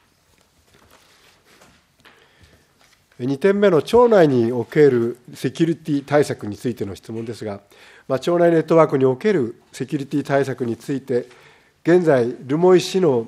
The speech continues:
住民情報を扱うシステムは、税、保険医療給付、子育て支援業務、障害者福祉業務、介護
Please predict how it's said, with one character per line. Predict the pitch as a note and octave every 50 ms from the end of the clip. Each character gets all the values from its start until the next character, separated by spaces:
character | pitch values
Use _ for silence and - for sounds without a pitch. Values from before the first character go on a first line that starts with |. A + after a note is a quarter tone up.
| - _ -
住 | C#3+ A2 B2 D3+ F3 F#3
民 | F#3+ G3 F#3+ F3+
情 | D3+ F3+ F#3+ E3+
報 | C#3 D3+ D3
を | C#3
扱 | C3+ - - - - E3+ D#3+
う | D3+ B2+
シ | - - D3+
ス | - -
テ | - C#3
ム | A#2 A2+ A2+
は、 | A2+ A#2 A#2+ - - _ _ _ _ _ _ _ _ -
税、 | G#2+ B2 E3 F3 E3 C3 G#2+ G2 G#2 _ _ _ _ _ _ _ _
保 | _ - D3 C#3+
険 | C#3+ - F3+ F3+
医 | F3+ F3 F3 E3+
療 | E3 E3+ E3+ E3 D#3
給 | - - E3+ D3+
付、 | B2 - - - - _ _ _ _ _ _ _ _ _ _ _ _ _ _ _ _ _ _ _ _ _ _ _ _
子 | - - D3+
育 | - - F#3 F3+ F3 E3+
て | - D#3+ D3+ D3+ D3 - - _ -
支 | - - - - D3+
援 | D#3 D#3+ D#3+ D#3+ D3 - - _ -
業 | - C#3 D3+ D3
務、 | B2 G#2 G2 G2+ _ _ _ _ _ _ _ _ _ _ _ _ _ _ _ _ _ _ _ _
障 | - - - - E3+ F#3+ G3
害 | F#3+ F#3 F#3 E3
者 | - - C3+ A#2+ A#2 - - - _ _ -
福 | - - - -
祉 | F3 - - F3+ F#3 F3+ - -
業 | A2 A2+ C#3 C#3 B2+ G#2
務、 | F#2+ F2+ G2 _ _ _ _ _ _ _ _ _ _ _ _ _ - _ _ _ _ _ _ _ _
介 | - - D3+ D#3+ F3 F#3
護 | F#3 F3+ F3 F3 E3 C#3